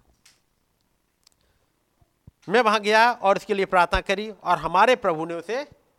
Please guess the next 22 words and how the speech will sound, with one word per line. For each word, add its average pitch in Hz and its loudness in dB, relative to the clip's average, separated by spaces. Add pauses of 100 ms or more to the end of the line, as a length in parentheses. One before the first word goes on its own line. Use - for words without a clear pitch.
(500)
चंगा 165 -10
किया।" 113 -20 (600)
चंगाई 226 -4
मिल 220 -6
गई। 165 -8 (1400)
चंगाई 190 -6
के 208 -12
बाद 208 -8
वो 214 -6
क्या 214 -2
करती 214 -4
है? 233 -8 (2500)
"और 233 2
तब 262 2
से 208 -4 (1600)
वो 233 2
कभी 202 -4 (840)
सिवाय 233 2
रात्रि 196 -2
को 226 -2
सोने 208 -2
के 147 -10